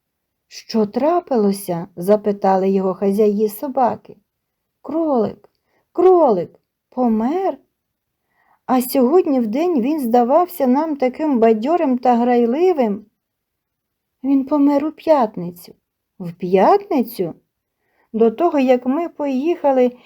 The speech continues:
діти поховали його наприкінці саду,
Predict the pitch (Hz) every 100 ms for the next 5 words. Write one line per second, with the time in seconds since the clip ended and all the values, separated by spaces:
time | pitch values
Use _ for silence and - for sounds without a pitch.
0 | _ _ 247 320 311 285 294 285 285 277
1 | 330 330 277 254 254 277 311 277 262 262
2 | 254 247 240 - 302 - - 214 202 196
3 | 202